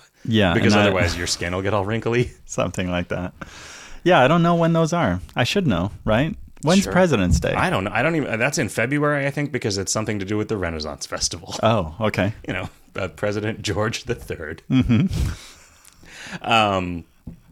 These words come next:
Speaker 2: yeah, what have you been up to, Roy?
Speaker 1: Oh, uh, a little bit of this and that. Um, I took my parents up to Prescott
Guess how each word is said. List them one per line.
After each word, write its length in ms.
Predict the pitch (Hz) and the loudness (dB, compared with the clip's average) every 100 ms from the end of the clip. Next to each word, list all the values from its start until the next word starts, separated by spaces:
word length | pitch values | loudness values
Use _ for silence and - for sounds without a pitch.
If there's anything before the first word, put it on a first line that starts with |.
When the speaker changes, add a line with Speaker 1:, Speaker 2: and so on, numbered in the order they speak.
| - - - | -18 -10 -2
Speaker 2:
yeah, 200 | 131 165 | 2 4
what 120 | 123 | 4
have 40 | |
you 60 | 131 | 4
been 100 | 135 | 2
up 120 | 156 | 0
to, 120 | - | 0
Roy? 240 | 90 92 120 - - - - - | 0 0 -4 -10 -14 -16 -20 -2
Speaker 1:
Oh, 300 | 165 185 170 | 4 6 6
uh, 420 | 135 123 113 113 120 | 6 6 6 6 6
a 20 | |
little 240 | 143 135 | 6 6
bit 180 | 113 107 | 6 4
of 100 | 98 | 4
this 220 | 98 95 | 2 2
and 140 | 107 98 | 2 2
that. 280 | 113 160 - - | 4 2 -2 -4
Um, 800 | 104 95 92 95 92 92 95 - - | 0 2 2 2 2 2 0 -4 -4
I 440 | 98 95 95 95 90 - - _ - - | 0 2 2 2 -2 -10 -20 _ -20 -6
took 220 | - 92 | -4 -2
my 140 | 90 | -2
parents 400 | 90 95 95 90 | 0 0 0 0
up 120 | 95 - | -4 -2
to 180 | 87 82 | -4 -2
Prescott 520 | - 113 - 135 143 | -2 -2 -2 -4 -4